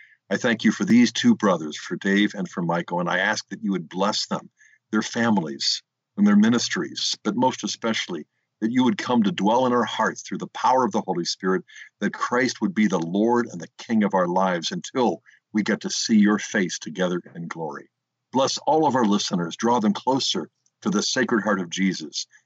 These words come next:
And in his name we pray for the power of the Spirit to come down upon us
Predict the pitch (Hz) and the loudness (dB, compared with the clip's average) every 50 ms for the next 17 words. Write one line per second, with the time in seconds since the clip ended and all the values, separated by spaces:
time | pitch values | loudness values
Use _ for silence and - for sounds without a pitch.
0 | _ _ _ - 104 107 104 104 98 85 87 101 104 117 123 120 113 104 98 - | _ _ _ -2 2 4 4 4 4 4 2 2 4 4 6 6 6 4 4 2
1 | - - 127 117 110 92 85 - - 85 78 - - - - 127 131 131 123 110 | -2 -2 0 2 2 0 0 -4 -8 -10 -10 -10 -4 0 2 4 4 4 4 2
2 | 110 104 - - - 92 87 82 - - _ _ _ _ _ 107 - 110 107 95 | 0 -2 -2 -2 0 0 0 0 -2 -4 _ _ _ _ _ -6 -2 2 2 2
3 | 90 104 107 113 113 110 - - - 120 110 95 85 82 - - - - | 4 2 2 2 0 -2 -2 -2 0 0 2 2 0 -2 -4 -6 -8 -10